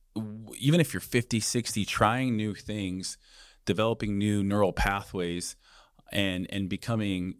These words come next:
a better version of yourself because you're ultimately, you know, you're, you're working in a new way, whether it's physically or mentally, working things out. Like,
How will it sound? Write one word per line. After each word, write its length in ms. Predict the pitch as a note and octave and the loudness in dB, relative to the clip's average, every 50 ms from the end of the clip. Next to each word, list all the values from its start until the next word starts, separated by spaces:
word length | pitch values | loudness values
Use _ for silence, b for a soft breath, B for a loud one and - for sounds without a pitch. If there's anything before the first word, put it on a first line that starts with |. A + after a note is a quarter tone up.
| _ - | _ -12
a 80 | F#2 | -4
better 240 | F2 A2+ G#2+ G2+ F2 | 0 0 2 2 0
version 340 | D#2+ F2+ G#2 B2+ C#3 A#2+ G#2+ | 0 0 0 0 0 0 -2
of 120 | F#2 E2+ E2 | -2 -2 -4
yourself 380 | F2 - - - F2+ E2+ - | -4 -6 -4 -2 -2 -2 -4
because 260 | - - - F#2+ F2 F2+ | -6 -6 -6 -6 -4 -4
you're 140 | F#2 F#2 | -2 -2
ultimately, 640 | F#2 F#2+ F#2+ - G2 F2 E2 F2 F#2 F2 E2+ E2 E2+ - - _ | -2 -2 -2 -2 -4 -4 -2 -2 -2 -2 -2 -4 -6 -10 -12 _
you 100 | - G2 | -4 -2
know, 80 | F2+ E2 | -2 -2
you're, 240 | E2+ F2 E2+ F#2 F#2+ | -2 -2 -4 -4 -4
you're 200 | C#2 F2 F#2+ F#2 | -4 -4 -4 -4
working 360 | F2 F2 G2 G2+ - - G2 F#2+ | -2 -2 -4 -4 -4 -4 -4 -2
in 100 | F2+ F2+ | -2 -2
a 40 | E2+ | -2
new 160 | F#2 F#2+ F#2 | 0 0 0
way, 200 | F2+ F2+ F#2 F2+ | 2 2 0 0
whether 240 | E2+ F2+ F2 E2+ E2 | 0 0 0 0 -2
it's 120 | E2 - | -2 -2
physically 380 | - G2 F#2 F2 F2+ - - F2 | -4 -4 -4 -6 -6 -6 -4 -4
or 60 | F2 | -2
mentally, 460 | E2 F2 G#2 A2 - - F2 E2+ F2 - - | 0 0 0 0 0 0 0 -2 -2 -2 -4
working 360 | F#2 G2+ F#2+ - - F2 E2+ | -4 -4 -4 -2 -2 -4 -4
things 320 | - - E2 E2 E2+ D#2+ F#2+ | -4 -4 -4 -2 -2 0 0
out. 240 | F#2 F#2 E2 - | 0 0 0 0
Like, 160 | D2 F2 F2 | -2 -4 -6